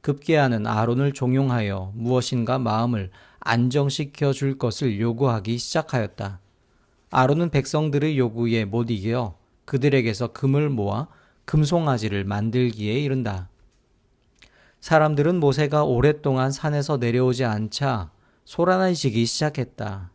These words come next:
그들은 한시도 어떤 사람을 의지하지 않고서는 살아갈 수 없는 노예 의식에서 벗어나지 못한 사람들이었다.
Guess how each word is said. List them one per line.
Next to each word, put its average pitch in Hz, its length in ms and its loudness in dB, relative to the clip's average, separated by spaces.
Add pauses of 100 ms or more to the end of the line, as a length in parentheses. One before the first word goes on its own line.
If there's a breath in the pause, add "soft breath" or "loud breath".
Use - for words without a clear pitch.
(140)
그들은 131 340 0
한시도 156 720 -4 (220 soft breath)
어떤 143 420 0
사람을 143 640 0
의지하지 135 560 0
않고서는 117 720 -2 (300 loud breath)
살아갈 151 500 0
수 151 320 -2
없는 123 420 0
노예 131 300 2
의식에서 135 840 -4 (320 soft breath)
벗어나지 131 560 0
못한 127 320 -2
사람들이었다. 135 960 -4